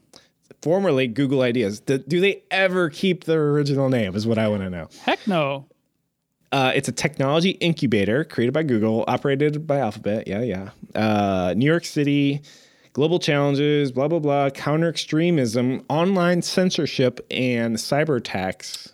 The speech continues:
Speaker 2: Oh, it's a propaganda company. Sweet.
Speaker 1: Oh my gosh. They,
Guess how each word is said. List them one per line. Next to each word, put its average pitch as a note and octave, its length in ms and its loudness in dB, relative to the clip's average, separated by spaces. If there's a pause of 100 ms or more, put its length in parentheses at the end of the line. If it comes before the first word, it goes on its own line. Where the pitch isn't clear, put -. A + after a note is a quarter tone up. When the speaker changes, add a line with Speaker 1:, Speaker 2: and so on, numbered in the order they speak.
Speaker 2:
Oh, E3 320 0
it's F3 160 -2
a F3 60 -4
propaganda E3+ 560 0
company. D3+ 440 -4
Sweet. G#4+ 1000 -2 (300)
Speaker 1:
Oh A#2+ 200 -2
my F#2+ 140 -4
gosh. - 720 -12
They, G#2+ 500 -2